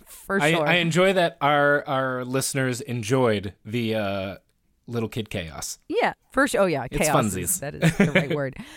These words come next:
Speaker 1: Uh, my shout out is Nikki Kantz. Uh, she said, "Wrestling a toddler. Yes, I feel you." Um, and then she also said, "Please don't ever stop with your podcast."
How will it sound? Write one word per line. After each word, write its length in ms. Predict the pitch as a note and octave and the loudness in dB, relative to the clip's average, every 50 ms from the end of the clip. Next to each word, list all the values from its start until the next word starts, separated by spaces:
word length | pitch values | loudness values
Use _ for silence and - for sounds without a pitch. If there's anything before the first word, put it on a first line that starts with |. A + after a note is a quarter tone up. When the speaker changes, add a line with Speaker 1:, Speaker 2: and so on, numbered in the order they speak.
| - - - _ | -16 -18 -2 _
Speaker 1:
Uh, 220 | F#3+ G#3+ A3 G#3+ | 4 6 6 6
my 160 | G#3+ G#3+ A3+ B3 | 6 4 4 4
shout 280 | - - C4 B3+ B3 | 4 4 4 4 6
out 140 | C4 B3+ E4+ | 6 4 4
is 560 | E4+ A4 - A3 A3 A3 G#3 G3+ G3+ F#3+ - - | 4 2 4 4 4 6 4 2 0 -2 -6 -4
Nikki 520 | F#3+ G3 G3+ G#3+ A#3+ A#3+ - C4 B3+ A3+ | -2 0 2 2 2 2 0 -2 -4 -4
Kantz. 600 | - - - - C4 C4 C4+ C#4 D4 - - - - | -6 -8 -4 -2 0 2 2 2 0 -2 -4 -4 0
Uh, 180 | G3 G#3 G3 F#3+ | 2 2 2 2
she 160 | - - G#3 | 0 -2 -2
said, 180 | F3 A3 G3 F3 | 0 0 0 2
"Wrestling 380 | E3+ F#3 G#3 - - G#3 G3+ | 2 2 2 2 -2 -2 -2
a 60 | G3 | -2
toddler. 500 | F3+ - G#3+ G3 G3 F#3+ G#3 G3+ G3+ G3+ | 0 2 2 2 4 4 4 4 4 2
Yes, 340 | F#3+ F#3 F#3 F#3 F#3 F3+ - | 2 4 4 2 2 2 0
I 140 | - - E3+ | -2 -2 -4
feel 260 | - - - F#3 F#3 | -2 0 -2 0 0
you." 360 | F#3 F#3 F#3 F#3 F3+ F3+ F3 | 0 0 0 0 2 0 0
Um, 400 | - F3 E3+ E3 D#3+ D#3+ D#3+ E3 | 0 2 0 2 0 0 -2 -2
and 180 | C3+ E3 E3+ E3 | -4 -4 -4 -4
then 100 | E3 E3+ | -4 -6
she 140 | E3 - F#3 | -4 -2 -2
also 200 | E3 E3 - E3+ | -2 -2 -4 -6
said, 220 | - - E3 E3+ | -6 -6 -6 -6
"Please 360 | - - E3+ F#3 F#3 F#3 E3 | -8 -8 -6 -4 -4 -4 -6
don't 240 | - F3+ E3+ E3 - _ | -4 -6 -6 -6 -4 _
ever 380 | F3 E3+ D#3 D#3+ D#3 D#3 - - | -4 -2 0 0 0 0 -2 -4
stop 480 | - - - - E3+ D#3+ D#3+ E3 - | -8 -14 -4 0 2 2 2 2 0
with 260 | - C#3+ D3+ D3+ - | -6 -10 -10 -8 -8
your 100 | D3 C#3 | -8 -8
podcast." 720 | - - - G3+ G#3+ G3+ G3+ - G#3+ G3 G3 G#3 - - | -8 -4 -2 0 -2 0 -2 -2 0 0 0 -2 -4 -10